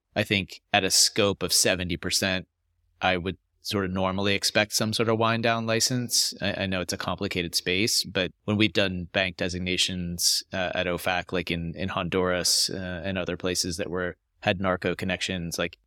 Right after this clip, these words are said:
there, I mean, there were people on the ground the next day figuring out wind down licenses, you know, recognizing that there are people that are trying to pay their mortgage that have nothing to do with this. And, and so, I, the, you know, there were F A Qs. I think it was all, uh, I,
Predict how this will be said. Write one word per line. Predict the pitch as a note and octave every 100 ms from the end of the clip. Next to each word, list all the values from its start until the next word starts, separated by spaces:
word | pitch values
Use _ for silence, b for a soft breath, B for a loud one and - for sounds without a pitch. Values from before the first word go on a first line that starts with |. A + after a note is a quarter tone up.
| _ _
there, | B2 A2+
I | A2+
mean, | A#2 A2
there | B2+
were | A#2+
people | - A#2 G#2
on | F#2+
the | F2
ground | F#2 F2+ F2 D#2+
the | F#2
next | E2+ - -
day | A2+ G2+ F#2 - _ _
figuring | A#2 G#2 F#2+ F#2+
out | F2 -
wind | G2 F2+
down | F2 E2
licenses, | D#2+ D2+ D#2+ D2 D#2+ D#2+ - - _
you | F#2
know, | E2+ E2+ E2+
recognizing | G2+ G2 F#2+ F2 E2 E2+
that | E2 D#2 -
there | F#2+
are |
people | E2+ F#2 F2+
that | F2
are | E2+
trying | G#2 F2
to | E2
pay | F#2
their | E2+
mortgage | E2 G#2 F#2 F2 D2+ -
that | F2
have | F2
nothing | F2 E2 E2+ D#2
to |
do | D#2 F#2
with | D#2
this. | - D2+ - - - _ _ -
And, | F#2 F2+ -
and | F#2
so, | - F#2
I, | F2 -
the, | F#2+ G2+
you | A#2+
know, | G#2+
there | F2+ F#2+
were |
F | G2 F#2
A | F#2+
Qs. | - C3+ A#2 G#2+ F#2+
I | G2
think | G2+
it | F#2
was | F2
all, | F#2+ F#2 F#2+ F#2 F#2 F#2 _
uh, | - F2 - - -
I, | C3+ A2